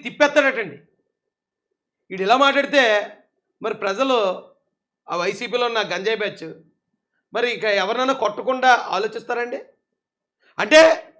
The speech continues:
ఇక్కడ ఎవడు జనం ఎక్కువ ఉంటే తక్కువ ఉన్న వాళ్ళు కొట్టి పాడదప్పొచ్చు అనమాట. అంతే, ఎవడు బలం ఉంటాడు వేసి పాడేయడమే. ఇంకా రేపు పొద్దున ఒకవేళ ఏ టీడీపీ మీటింగ్కో ఎవడో ఒకడు ఈడికి లాంటి వాడు వచ్చాడు అనుకోండి,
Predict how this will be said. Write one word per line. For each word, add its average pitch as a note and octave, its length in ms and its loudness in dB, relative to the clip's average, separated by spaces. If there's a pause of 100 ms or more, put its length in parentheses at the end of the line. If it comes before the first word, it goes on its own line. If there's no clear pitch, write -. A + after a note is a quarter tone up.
(320)
ఇక్కడ D4+ 240 4
ఎవడు D#4 240 6
జనం D#4 280 6
ఎక్కువ D4 240 0
ఉంటే D4 180 6 (680)
తక్కువ C4+ 240 2
ఉన్న D4 120 2
వాళ్ళు D4+ 180 2
కొట్టి B3+ 180 -2
పాడదప్పొచ్చు G#3 480 0
అనమాట. - 240 -18 (1040)
అంతే, G#3 240 -4 (840)
ఎవడు C#4+ 320 8
బలం D4 220 10
ఉంటాడు D#4+ 260 8
వేసి D4 160 6
పాడేయడమే. D4+ 420 6
ఇంకా D4+ 140 4 (1500)
రేపు D#3 180 -10
పొద్దున C#4 260 0 (840)
ఒకవేళ B3+ 260 6 (100)
ఏ - 20 10 (100)
టీడీపీ C#4+ 380 2
మీటింగ్కో D4 380 6 (480)
ఎవడో C#4 160 4
ఒకడు C#4+ 140 4
ఈడికి C#4+ 180 2
లాంటి D4+ 140 8
వాడు C#4+ 120 0
వచ్చాడు D4 240 2
అనుకోండి, C4+ 300 0